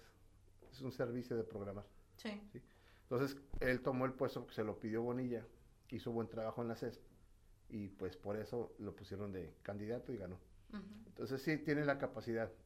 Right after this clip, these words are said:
Speaker 1: Es una persona que inició casualmente en dos mil diecisiete en Tecate de Lucha. Estuvo
Speaker 2: Fíjate,
Speaker 1: unos
Speaker 2: empezó
Speaker 1: meses.
Speaker 2: con ustedes.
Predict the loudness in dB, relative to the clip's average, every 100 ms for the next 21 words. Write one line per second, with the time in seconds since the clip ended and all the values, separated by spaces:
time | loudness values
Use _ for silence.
0 | -6 -4 0 0 0 2 2 0 -4 -16
1 | -4 4 4 6 2 4 4 6 4 8
2 | 8 8 6 6 6 4 4 8 8 8
3 | 6 4 2 -2 -2 -2 0 2 2 0
4 | -4 -10 -20 -6 -4 2 6 8 8 6
5 | 6 4 4 2 0 -2 -2 -2 -2 -6